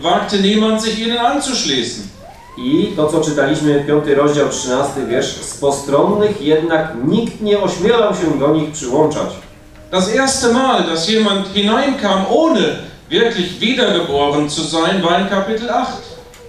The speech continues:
Speaker 2: Po pierwszy raz, gdy ktoś się przyłączył,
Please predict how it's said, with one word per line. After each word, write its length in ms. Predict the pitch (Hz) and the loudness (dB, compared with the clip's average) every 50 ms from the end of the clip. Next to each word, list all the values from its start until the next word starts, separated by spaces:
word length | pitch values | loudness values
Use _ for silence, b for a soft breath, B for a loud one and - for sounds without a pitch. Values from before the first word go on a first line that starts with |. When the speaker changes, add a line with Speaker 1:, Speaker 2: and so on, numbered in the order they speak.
| - - - | -20 -8 -4
Speaker 2:
Po 200 | 143 143 143 143 | -2 0 0 -2
pierwszy 520 | 143 147 170 208 208 202 - - 160 143 | -2 0 0 0 0 0 0 0 0 2
raz, 500 | 135 - 117 - - - - - - - | 2 2 2 2 2 0 -2 -4 -6 -8
gdy 280 | 113 123 113 123 127 117 | -8 -6 -6 -4 -4 -4
ktoś 460 | 117 - - 147 156 180 185 - - | -4 -6 -2 -2 0 0 -2 -4 -4
się 240 | - 151 160 160 156 | -2 0 0 0 0
przyłączył, 680 | - - 139 127 127 139 160 175 180 - 131 143 151 160 | -2 -4 -4 -2 0 0 2 0 0 0 0 0 0 0